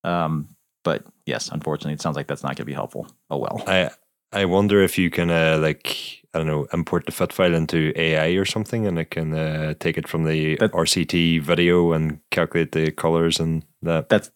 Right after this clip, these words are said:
Speaker 1: that sounds like far, far too much work, Ronan.
Speaker 2: <laughs>
Speaker 1: Way,
Speaker 2: I mean,
Speaker 1: way too much work.
Speaker 2: Yeah, it's more like something that's definitely gonna happen at some point than, than something we're gonna have to do. But, um, yeah, I mean, we're kinda getting away from it a bit now, <laughs> but the, uh,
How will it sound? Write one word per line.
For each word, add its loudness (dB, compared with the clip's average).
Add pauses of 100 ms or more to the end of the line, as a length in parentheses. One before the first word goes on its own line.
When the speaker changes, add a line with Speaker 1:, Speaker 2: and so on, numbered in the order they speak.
(140)
Speaker 1:
that 2
sounds 2
like 2
far, 4
far 2
too -2
much -2
work, -4
Ronan. -2
Speaker 2:
<laughs> -6
Speaker 1:
Way, 6
Speaker 2:
I 10
mean, 10
Speaker 1:
way 6
too -2
much 0
work. 0 (300)
Speaker 2:
Yeah, 6
it's 0
more 6
like 2
something 2
that's 0
definitely 2
gonna 0
happen -2
at -4
some -2
point -4
than, -4
than 0
something -2
we're 0
gonna -2
have -4
to -6
do. -2
But, -4
um, -4 (220)
yeah, 6
I 6
mean, 4
we're 2
kinda 4
getting 2
away 2
from -2
it 0
a -8
bit -2
now, -2
<laughs> -
but 2 (380)
the, 4 (280)
uh, 0